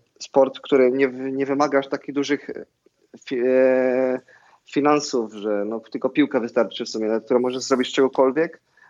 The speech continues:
No i też bardzo się rozwija piłka w, w Bangladeszu i staje się, no, s-, na-,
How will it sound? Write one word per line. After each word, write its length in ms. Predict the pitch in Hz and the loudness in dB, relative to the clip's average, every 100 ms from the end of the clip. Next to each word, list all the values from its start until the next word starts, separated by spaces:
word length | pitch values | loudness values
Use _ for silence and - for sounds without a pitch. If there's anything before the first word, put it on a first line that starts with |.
| - | -8
No 120 | 127 | -2
i 100 | 135 | 0
też 300 | 151 151 - 131 | 2 0 0 0
bardzo 220 | 143 147 | 0 -2
się 140 | 147 151 | -4 -4
rozwija 360 | 147 151 151 | -4 -4 -2
piłka 400 | 139 135 127 123 | -2 -8 -6 -6
w, 60 | 110 107 113 113 110 | -8 -10 -6 -4 -6
w 40 | 104 | -6
Bangladeszu 640 | 120 123 120 139 - 151 | -4 -2 -2 -2 -2 0
i 340 | 135 131 127 127 | 0 0 -2 -6
staje 360 | - 135 135 131 | 2 4 6 4
się, 260 | 139 135 127 - | 4 2 2 -2
no, 80 | |
s-, 220 | 139 - - _ _ _ _ _ _ _ _ _ _ - | -4 -6 -20 _ _ _ _ _ _ _ _ _ _ -6
na-, 260 | 131 147 | 0 0